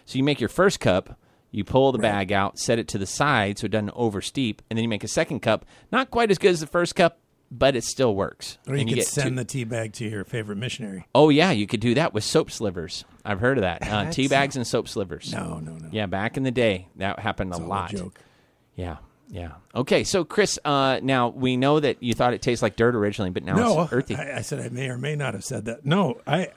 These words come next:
Speaker 2: I actually,
Speaker 1: <laughs>
Speaker 2: now
Speaker 1: He,
Speaker 2: I'm
Speaker 1: he, he
Speaker 2: drinking
Speaker 1: did.
Speaker 2: it.
Speaker 1: Listening audience, he actually
Speaker 2: I'm dr-,
Speaker 1: did say it,
Speaker 2: <laughs> I'm,
Speaker 1: actually.
Speaker 2: now I'm drinking it, and I'm thinking, "This actually tastes pretty good."
Speaker 1: Right,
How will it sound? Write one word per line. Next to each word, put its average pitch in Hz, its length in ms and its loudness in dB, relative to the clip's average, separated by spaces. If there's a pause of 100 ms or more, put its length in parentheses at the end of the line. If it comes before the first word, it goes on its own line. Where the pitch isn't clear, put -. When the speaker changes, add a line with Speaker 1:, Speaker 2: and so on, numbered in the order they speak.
Speaker 2:
I 151 140 2
actually, 175 560 0 (160)
Speaker 1:
<laughs> - 160 -20
Speaker 2:
now 151 280 8
Speaker 1:
He, - 20 -
Speaker 2:
I'm 208 100 8
Speaker 1:
he, 151 60 2
he 135 60 6
Speaker 2:
drinking 139 240 8
Speaker 1:
did. 110 180 8
Speaker 2:
it. 98 40 2
Speaker 1:
Listening 107 300 0
audience, 95 200 -2
he 123 120 4
actually 117 240 2
Speaker 2:
I'm 139 60 0
dr-, 85 140 0
Speaker 1:
did - 60 2
say 78 260 -2
it, 71 40 -8
Speaker 2:
<laughs> - 20 -8
I'm, 180 180 0
Speaker 1:
actually. 160 200 -4
Speaker 2:
now 185 220 4
I'm 208 140 4
drinking 156 340 0
it, 147 80 4
and 147 100 4
I'm 131 140 2
thinking, 123 420 -2 (160)
"This - 160 -4
actually 349 300 -4
tastes 135 200 -2
pretty 131 200 -6
good." 135 280 -2
Speaker 1:
Right, 151 320 0